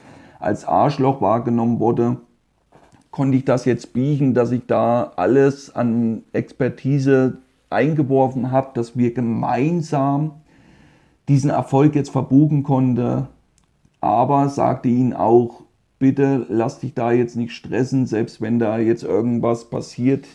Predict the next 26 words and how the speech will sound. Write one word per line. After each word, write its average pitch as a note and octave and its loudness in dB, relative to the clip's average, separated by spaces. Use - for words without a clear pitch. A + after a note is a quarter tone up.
äh, A#2+ -2
mit B2 -4
Medien A#2+ 0
oder A2+ 2
so. A#2 2
Das - -14
wird A2+ -4
schon B2+ 0
mal B2+ 2
ein A#2+ -2
kurzzeitiger B2 -4
Hype G#2+ 0
und - -4
dann A#2 0
nach A2+ -6
ein A#2+ -4
paar G2+ -6
Wochen A#2 -2
scheint A2+ -4
das G2+ -4
bestimmt A2+ -6
keinen G2 -6
mehr F#2 -4
dann D#2+ -6
zu - -10
interessieren.“ - -10